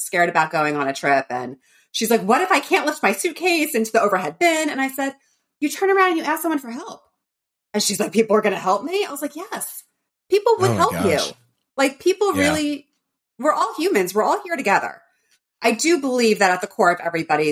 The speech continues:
Speaker 1: they do wanna help. Um, so that's kinda how I view the world. And
Speaker 2: Yeah, I love
Speaker 1: the
Speaker 2: that.
Speaker 1: more comfortable I've gotten with that concept, the more I will ask somebody for help.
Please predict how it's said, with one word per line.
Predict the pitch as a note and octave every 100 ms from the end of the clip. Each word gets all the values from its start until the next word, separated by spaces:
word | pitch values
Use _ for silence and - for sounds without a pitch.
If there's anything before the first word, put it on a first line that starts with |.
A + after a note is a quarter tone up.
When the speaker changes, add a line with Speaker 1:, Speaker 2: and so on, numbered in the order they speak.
| D3
Speaker 1:
they | E3+
do | E3 F3+
wanna | D#3+ C3
help. | D#3 D#3+ - _ _ -
Um, | E3 D#3+ D#3+
so | B3+
that's | D4 E4+ -
kinda | E4
how | C4+ B3
I | A3
view | G3+ F#3+
the | F3+
world. | E3+ D#3 D#3+ E3+
And | D3 E3+ - _ _ _ _ -
Speaker 2:
Yeah, | G#2+ G2+ G2
I |
love | G2+
Speaker 1:
the | B3
Speaker 2:
that. |
Speaker 1:
more | C4 D4
comfortable | D4+ D4 C4+ C#4
I've | A#3 G#3+
gotten | E3+ G#3+ C4
with | C4+
that | D4 C#4
concept, | A#3+ F#3+ A3 C#4 C#4 - -
the | A#3
more | A#3 A#3 A3+ A3 -
I | A3+
will | G#3+ E4
ask | G#3 -
somebody | E3 D3 C3
for | C3 A#2+
help. | C#3 -